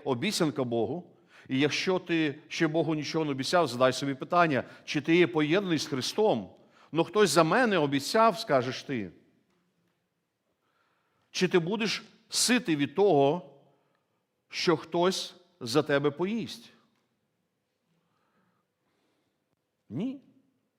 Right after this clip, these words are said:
Чи можна каятись за кого? Чи це буде дійсне перед Богом? Ні. Лише та людина, яка кається сама за себе,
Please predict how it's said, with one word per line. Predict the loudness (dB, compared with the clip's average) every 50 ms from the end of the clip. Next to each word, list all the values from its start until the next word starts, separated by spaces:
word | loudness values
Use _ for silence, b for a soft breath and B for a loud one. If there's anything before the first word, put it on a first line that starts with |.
| _ _ _ _ _ _ _ _ _ _ _ _ _ _ _ _ _ _ _ _ _ _ _ _ _ _ _ _ _ _ _ _ _ _ _ _ _ _ _ _ _ _ _ b b b b b b b b b b b
Чи | -2 0 2
можна | 4 4 4 4 4 0 0
каятись | 2 2 2 2 2 2 0 -2
за | -2 -2 -4
кого? | -4 -2 -2 -2 0 -2 -4 -10 -12 -18 _ _ _ _ _ _ _ _ _ _ _ _ _ _ _ _ _ _ _ _ _ _ _ _ _ _ _ _ _ _
Чи | -8 -6 -4
це | 0 0 2
буде | 2 2 0 0 -2
дійсне | -4 -4 -6 -4 -4 -4
перед | -2 -2 -2 -4 -4
Богом? | -4 -4 -4 -4 -6 -8 -12 -16 _ _ _ _ _ _ _ _ _ -12
Ні. | -8 -4 -2 -2 -2 -4 -6 -12 -20 -20 _ _ _ _ _ _ _ _ _ _ _ _ _ _ _ _ _ _ _ _ _ _ _ _ _ _ _ _ _ _ _ _ _ _ _ _ -2
Лише | -2 -2 -2 -2 0
та | 2 2 2
людина, | 2 2 0 0
яка | 0 0 0 -2
кається | 2 2 2 2 2 0 -2
сама | 0 0 0 0 0
за | -2 -2
себе, | -2 0 0 0 2 0 -2